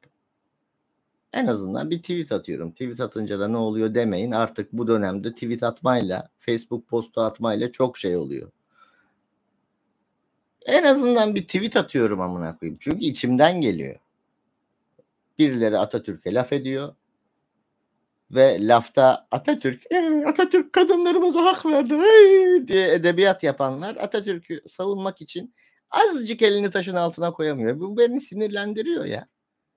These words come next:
Sinirlendiriyor. E, beni biliyorsunuz moruk. Bütün gün evde oturan, o-, felsefe okuyan,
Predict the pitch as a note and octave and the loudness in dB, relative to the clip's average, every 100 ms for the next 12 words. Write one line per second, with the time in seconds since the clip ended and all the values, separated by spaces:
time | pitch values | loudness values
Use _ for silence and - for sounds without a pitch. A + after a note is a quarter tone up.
0 | _ _ - A3 A#3+ C4+ C#4 D4+ - - | _ _ -16 -6 -4 -2 -4 -4 -8 -10
1 | - C#3 E3+ F#3 C#4 C#4 E3+ - A#2+ B2 | -12 -10 -10 -6 -6 -6 -6 -8 -10 -10
2 | F3 E3 - _ _ _ _ _ _ _ | -10 -12 -14 _ _ _ _ _ _ _
3 | _ _ _ _ _ _ _ _ F#3+ C3 | _ _ _ _ _ _ _ _ -12 -8
4 | G#2+ D3 D3+ D3 C3+ A#2+ G#2 G2 B2 - | -8 -4 -4 -2 -2 -4 -4 -6 -8 -6
5 | D#3 - E2+ - D#3+ D3 C3 A#2+ G2+ E2 | -8 -10 -12 -4 -4 -4 -6 -4 -6 -4
6 | A2 C3+ | -4 -4